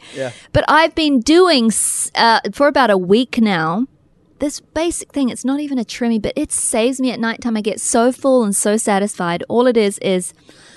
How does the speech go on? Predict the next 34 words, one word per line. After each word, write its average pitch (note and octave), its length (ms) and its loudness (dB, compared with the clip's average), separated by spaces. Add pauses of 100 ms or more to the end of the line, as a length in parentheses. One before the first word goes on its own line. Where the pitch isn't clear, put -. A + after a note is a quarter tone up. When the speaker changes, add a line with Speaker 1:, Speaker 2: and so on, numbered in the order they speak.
(260)
Speaker 2:
um, A#3 240 2
about A3 320 2
six - 260 0
ounces C4+ 360 0
of B3+ 80 2
water, G#3+ 260 4
six - 480 0
ounces A#3 380 0
of G3 120 -2 (200)
almond A#3 340 4
milk. F3+ 220 -2
Put - 200 -2
that D4+ 200 0
in B3 140 2
a, G#3 60 -4 (600)
in G#3 100 0
a F#3+ 80 0
pot, - 640 -4
a G#3 60 -2
little A#3 260 2
tiny A3 320 -4
pot. G3+ 320 -2 (480)
Put - 200 2
one C4 240 4
heaped E4 580 0
teaspoon A3+ 460 0
of G3 80 -4
cocoa G#3+ 400 0
powder, F3 360 2
one F#3+ 240 -2
scant - 540 -2
teaspoon G#3 380 -2
of F#3 60 -4
supersweet, C4+ 720 -2